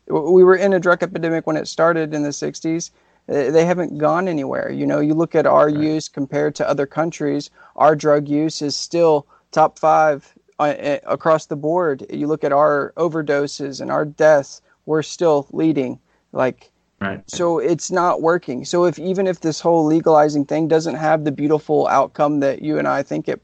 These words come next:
Speaker 1: might, it can't be worse than what we're doing now. You know,
Speaker 2: Exactly.
Speaker 1: we're trillions of dollars in debt, and we're pouring more into it, and we're just getting worse results. Uh,
Speaker 2: Right.
Speaker 1: the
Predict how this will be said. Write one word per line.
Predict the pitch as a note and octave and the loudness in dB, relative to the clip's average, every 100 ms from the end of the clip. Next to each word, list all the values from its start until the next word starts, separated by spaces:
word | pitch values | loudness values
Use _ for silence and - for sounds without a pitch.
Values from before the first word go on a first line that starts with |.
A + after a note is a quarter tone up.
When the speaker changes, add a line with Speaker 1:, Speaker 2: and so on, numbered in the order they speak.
| - | -10
Speaker 1:
might, | C3 C3 E3 D3+ _ _ _ _ - - _ _ _ | -6 -2 -2 -4 _ _ _ _ -20 -20 _ _ _
it | E3+ | -6
can't | - G3+ G#3+ | 0 0 2
be | F#3+ | 2
worse | E3 F3+ F3+ | 2 2 2
than | F3 | 0
what | F3 D3 | 0 0
we're | D#3 | 0
doing | C#3+ E3 D#3+ C#3 | -2 -2 2 2
now. | D3 F3 C3+ C#3 | 2 0 -2 -4
You | D3+ D#3+ | -4 0
know, | D#3+ | 2
Speaker 2:
Exactly. | E3 F#2+ F#2+ F#2+ - - - E2 E3 | 2 -2 -6 -8 -10 -12 -12 -8 0
Speaker 1:
we're | F#3 F#3 | 2 2
trillions | - - G3 F#3+ F3+ E3+ | 0 0 2 2 -2 -6
of | D3 | -2
dollars | D3+ E3 D#3+ | 0 0 0
in | D3 C3+ | -4 -2
debt, | D3+ F3 F3+ | 2 2 2
and | D3+ | -2
we're | C#3+ | -6
pouring | - F3 E3 D3+ | -6 -4 -2 -2
more | D3+ D#3+ | -2 -2
into | D#3+ E3+ F3 | -2 -4 -2
it, | D3+ C#3+ | 0 0
and | D3 D3+ C#3+ - _ _ _ _ | -2 -2 -2 -6 _ _ _ _
we're | D3+ D3 | -2 -2
just | D#3 - | -4 -4
getting | F3 D#3 C#3+ C#3 _ _ _ _ _ | -2 0 -2 -4 _ _ _ _ _
worse | D3+ D3 D#3 - D#3 | -2 2 2 0 -8
results. | C3+ C#3 D#3 - - - - _ _ - | -4 -2 -2 -2 -14 -20 -20 _ _ -10
Uh, | - F#2+ - - | -8 -8 -10 -6
Speaker 2:
Right. | G2 G2 G2 F#2 | -4 -2 -2 -6
Speaker 1:
the | - | -10